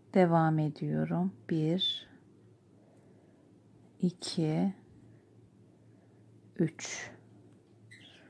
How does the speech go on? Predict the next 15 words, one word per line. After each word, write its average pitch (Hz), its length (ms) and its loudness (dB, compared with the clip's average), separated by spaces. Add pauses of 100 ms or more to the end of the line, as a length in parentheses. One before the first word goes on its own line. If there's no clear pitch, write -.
(300)
Üç - 200 -2
tane 165 280 4
ikili 175 260 2
trabzan 190 540 6
yaptım. 185 460 4
İki 214 260 2
zincir 175 420 4
çektim. 190 760 2 (460)
Yuvalarını 190 560 10
yapıyoruz, 156 520 0
şu - 220 -6
yuvaları. 143 680 2 (720)
Yine 196 200 6
o 175 300 4 (100)
üçüncü 170 540 0